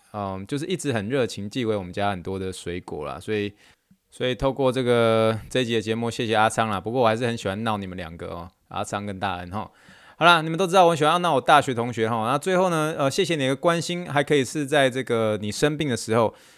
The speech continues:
比如说收到同事的一些简讯啊，那种简讯是那种让人收到会觉得很惊喜、很暖心的那种感觉，然后问你说，“嘿，你在这个困难的时刻需不需要帮忙啊？”那这种时候，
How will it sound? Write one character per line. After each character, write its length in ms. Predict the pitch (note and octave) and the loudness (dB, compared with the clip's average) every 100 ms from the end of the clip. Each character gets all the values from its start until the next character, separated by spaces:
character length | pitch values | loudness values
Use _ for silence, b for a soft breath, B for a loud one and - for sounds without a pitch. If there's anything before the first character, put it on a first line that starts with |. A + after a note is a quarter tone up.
| B | B
比 100 | - | -6
如 40 | B2+ | -2
说 80 | D#3 | 0
收 180 | G3 | 2
到 180 | G3+ F#3 | 6 6
同 300 | D#3+ - C3+ | 6 0 -2
事 160 | C#3+ F#3 | 0 2
的 100 | D3 | 2
一 40 | |
些 120 | C#3+ | 2
简 240 | D3 B2+ F#2+ | 0 0 -4
讯 300 | - B2+ F#2 | -4 -6 -6
啊， 360 | - G#2 G2+ G#2 | -6 -4 -2 -2
那 80 | E3+ | -2
种 140 | E3+ | -4
简 180 | - A#2 | -2 -4
讯 180 | A2 D3+ | -2 -8
是 140 | - | -6
那 100 | D#3 | -4
种 320 | C#3 A#2 G2 - b b | -2 -2 -4 -12 b b
让 240 | - E3+ D3 | -2 0 2
人 320 | A#2+ A#2 C3 | 0 0 -4
收 220 | - D3+ | 0 2
到 120 | D3+ | 4
会 120 | D3 D3 | 4 2
觉 180 | A#2 | 0
得 80 | A2+ | 0
很 240 | A#2 G#2 - | 0 -4 -4
惊 240 | D#3+ E3+ | -6 -4
喜、 260 | - A#2+ F#2+ | -6 -4 -4
很 280 | G#2+ D3 | -4 -4
暖 200 | C#3+ G#2 | -4 -4
心 300 | F#2 - C#3 | -6 -6 -4
的 80 | C#3+ | -2
那 140 | A2 A2 | -4 -4
种 160 | G#2 | -4
感 200 | G2+ F2 | -4 -6
觉， 300 | F2 F2 E2+ A2 | -8 -10 -10 -6
然 80 | A2+ | -2
后 80 | |
问 180 | C3 D3+ | -2 -2
你 80 | G#2+ | -4
说 240 | - A#2+ | -2 0
，“嘿， 180 | C3 C3 B B B | 2 0 B B B
你 80 | A#2+ | -2
在 140 | C3+ | 2
这 100 | D#3+ | 4
个 160 | F3+ C#3 | 6 4
困 320 | C3 - F3+ | 2 -2 2
难 100 | C#3+ | 2
的 80 | A#2+ | 2
时 220 | A#2 A#2+ | 0 -4
刻 220 | A#2 C#3 | -2 0
需 160 | B2 C#3+ | 0 -4
不 80 | C#3 | -6
需 120 | - | 2
要 120 | C3+ | 2
帮 200 | B2 A#2+ | 4 2
忙 280 | A#2+ G#2+ F#2 | 2 -4 -4
啊？” 320 | F#2 F#2+ G2 - b - | -6 -6 -6 -10 b -6
那 420 | C#3 C3 B2 A#2 | -2 0 2 0
这 80 | A2+ | 0
种 100 | E3+ | -2
时 220 | A2+ - A2+ | -2 -4 0
候， 320 | C3 A#2 | 4 4